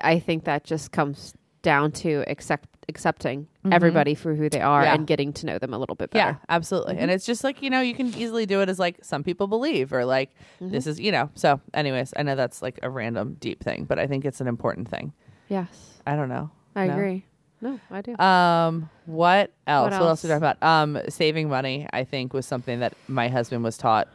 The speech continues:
Speaker 2: very well, and I was not. Um, and I think you can still see it now, almost to an extreme. But, um, like, how compounding interest works from, like, a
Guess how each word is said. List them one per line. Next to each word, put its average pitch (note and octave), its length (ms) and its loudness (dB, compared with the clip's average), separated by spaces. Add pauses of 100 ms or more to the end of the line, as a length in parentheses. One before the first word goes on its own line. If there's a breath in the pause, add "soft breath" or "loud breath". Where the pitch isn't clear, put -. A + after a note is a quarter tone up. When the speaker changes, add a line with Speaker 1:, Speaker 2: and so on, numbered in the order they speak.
(440)
Speaker 2:
very B2+ 460 0
well, A2+ 380 2
and C3 160 -2
I A2 140 -2
was A#2 180 -4
not. A#2+ 320 -2 (580 soft breath)
Um, B2+ 640 2 (600)
and D3 160 2
I C3+ 80 0
think C#3 160 0
you B2+ 100 -4
can B2+ 140 -2
still A#2 200 -2
see A#2 180 -2
it - 140 -4
now, G#2+ 280 0
almost D#3+ 380 0
to C#3+ 100 2
an A2+ 100 0
extreme. A#2 640 -6
But, C#3 280 4
um, B2+ 340 0 (880 soft breath)
like, C#3 280 2
how C3+ 320 4
compounding A#2+ 640 -4
interest A#2 380 -6
works C#3 320 -2
from, B2 180 -2
like, G#2+ 280 -6
a A#2+ 180 -2